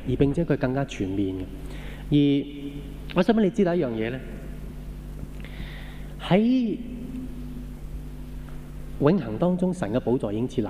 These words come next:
咗，係咪？係有好耐嘅永恆，神已經設立咗個寶座。但係可能你唔知道喺呢個寶座當中，神喺永恆開始已經留咗一個位喺度嘅喎。啊，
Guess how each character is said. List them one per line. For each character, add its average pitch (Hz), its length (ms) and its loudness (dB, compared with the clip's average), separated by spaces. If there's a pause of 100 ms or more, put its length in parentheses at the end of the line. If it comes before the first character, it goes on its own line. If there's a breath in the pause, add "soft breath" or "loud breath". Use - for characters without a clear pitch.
咗， 101 180 -4
係 98 40 -4
咪？ 113 120 -2 (680)
係 113 60 -2
有 98 220 -4 (300)
好 123 80 2 (100)
耐 139 140 0
嘅 110 40 -4
永 107 280 -2
恆， 98 120 -4 (260)
神 107 200 -6
已 143 120 2
經 123 180 0
設 107 40 -2
立 - 80 -8
咗 117 100 2
個 104 80 0
寶 95 200 -4
座。 87 140 -6 (880 loud breath)
但 165 140 2
係 160 140 0
可 185 100 2
能 131 160 0
你 143 80 4
唔 107 120 -4
知 170 120 4
道 151 80 0
喺 143 80 -2
呢 160 80 2
個 147 60 0
寶 120 240 2
座 110 160 -2
當 131 240 0
中， 127 180 -2
神 101 140 -4 (640 loud breath)
喺 156 80 4
永 151 260 2
恆 131 60 0
開 120 360 0
始 139 60 2
已 135 40 2
經 147 140 2
留 95 180 -2
咗 120 140 2
一 123 40 -4
個 113 60 0
位 101 240 -2
喺 101 120 -2
度 90 100 -4
嘅 87 40 -6
喎。 - 1500 -8
啊， - 120 -8